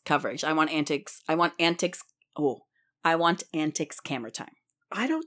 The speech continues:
Speaker 2: I disagree. It seemed more sincere, which is worse.
Speaker 1: Are you kidding?
Speaker 2: Like, I don't mind it.
Speaker 1: Are you kidding?
Speaker 2: I love a stunt, but, like, this was, I don't know. It, it, Giselle did not look good.
Speaker 1: But you think she was genuinely threatened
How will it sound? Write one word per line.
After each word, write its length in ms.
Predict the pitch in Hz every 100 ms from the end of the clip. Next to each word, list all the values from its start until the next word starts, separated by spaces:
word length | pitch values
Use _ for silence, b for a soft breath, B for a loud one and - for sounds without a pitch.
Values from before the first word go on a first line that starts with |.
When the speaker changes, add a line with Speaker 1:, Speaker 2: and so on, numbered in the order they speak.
| -
Speaker 2:
I 160 | 151
disagree. 600 | 165 185 208 202 240 240 139
It 140 | 139
seemed 360 | - 165 185 143
more 280 | 123 135
sincere, 920 | 160 - 123 107 - - 143 170 120
which 200 | 117 127
is 160 | 127 107 101
worse. 380 | 104 151 170 -
Speaker 1:
Are 140 | 302
you 80 | 440 659 740
kidding? 260 | - - - 622
Speaker 2:
Like, 20 |
I 20 | -
don't 140 | 370
mind 220 | 151 135
it. 20 | -
Speaker 1:
Are 40 |
you 120 | 415 622
kidding? 240 | 254 269 494 - -
Speaker 2:
I 140 | 285
love 320 | 311 196 269
a 80 | 202
stunt, 560 | - - 165 143 110 - _ _ _ _
but, 220 | 156 175
like, 220 | 160 147 - - _
this 400 | - - 170 -
was, 320 | 170 151 - _ -
I 140 | 143
don't 140 | 123 104
know. 220 | - 113 - _
It, 340 | - 185 180 165
it, 160 | - 185 - -
Giselle 380 | 202 180 190 190
did 240 | - 131
not 280 | 120 151 156
look 220 | 113 -
good. 460 | 240 269 165 117 -
Speaker 1:
But 160 | 240 208
you 100 | 214
think 140 | 208
she 140 | -
was 120 | 180 170
genuinely 540 | 180 175 175 170 160
threatened 460 | - 160 180 247